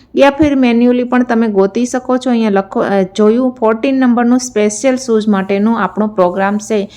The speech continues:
એ છે, તો બસ એ પ્રોગ્રામ આપણે ચલાવી લેશું. અને એક કલાકનો પ્રોગ્રામ હતો, એક જ શૂ હતા,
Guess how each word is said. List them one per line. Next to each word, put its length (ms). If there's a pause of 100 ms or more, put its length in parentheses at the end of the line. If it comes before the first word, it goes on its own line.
(320)
એ 180
છે, 300
તો 160
બસ 260
એ 60
પ્રોગ્રામ 480
આપણે 220
ચલાવી 420
લેશું. 540
અને 260
એક 160
કલાકનો 420
પ્રોગ્રામ 560
હતો, 320
એક 280
જ 60
શૂ 280
હતા, 400